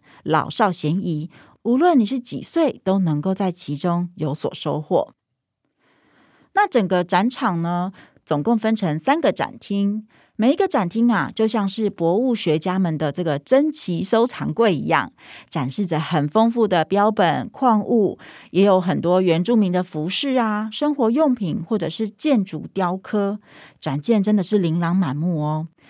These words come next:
你可以当作带孩子来一趟生态间艺文之旅，探索来自高山、平地，还有海洋溪流的动植物标本，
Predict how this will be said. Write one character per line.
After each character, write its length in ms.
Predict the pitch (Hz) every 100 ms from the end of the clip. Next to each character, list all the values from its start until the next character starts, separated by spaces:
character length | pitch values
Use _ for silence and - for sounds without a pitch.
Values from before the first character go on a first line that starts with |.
| - -
你 100 | 233
可 160 | 226 339
以 60 |
当 220 | 311 339 339
作 320 | 330 302 262
带 160 | 294
孩 300 | 269 - 180
子 260 | 208 220 170 - -
来 220 | 156 139
一 40 | 170
趟 320 | 220 190 175
生 400 | - 285 294 320
态 320 | - 320 175
间 380 | - 214 208 233 -
艺 220 | 269 160
文 220 | 151 151 170
之 220 | 247 269
旅， 260 | 226 - - - - - -
探 320 | - 196 165
索 280 | - 139 131
来 160 | 135
自 220 | - 202
高 280 | 185 202 208
山、 300 | 214 226 233
平 260 | 240 170 185
地， 280 | 240 233 202
还 160 | 175
有 120 | 170
海 220 | 180 170 151
洋 220 | 151 175
溪 200 | - 262
流 200 | 220 185
的 200 | 196 190
动 180 | 254 226
植 160 | 208
物 100 | 247
标 240 | 233 254 254
本， 300 | 226 110